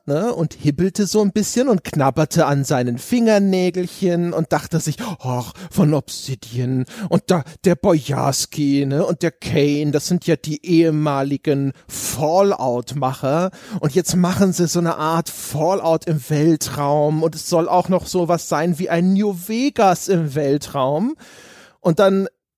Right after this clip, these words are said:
hat er es also gleich gespielt und ich dachte mir dann noch so, „Naja, hm, hm,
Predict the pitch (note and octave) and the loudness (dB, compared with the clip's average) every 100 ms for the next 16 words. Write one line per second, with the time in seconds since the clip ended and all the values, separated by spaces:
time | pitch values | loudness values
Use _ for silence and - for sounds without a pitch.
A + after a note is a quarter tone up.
0 | _ - F3+ G#3 G3+ G#3+ F3+ - D#3+ E3+ | _ -2 2 2 2 2 0 0 2 2
1 | E3 - D#3+ - - C3 B2 D#3+ E4+ F4+ | 2 -2 -6 -6 -8 -10 -2 0 0 -2
2 | - - - - _ - F3+ - G3+ - | -6 -8 -10 -18 _ 0 0 0 -6 -4
3 | - F3+ G3+ F#3+ E3+ F3+ - D#3 C3+ C#3 | -2 0 0 0 2 0 0 -2 -2 -2
4 | F#3 A#3+ - D#3+ F3 D#4 E4 - B3+ D#4+ | -2 -6 -10 -8 -6 -6 -8 -12 -12 -10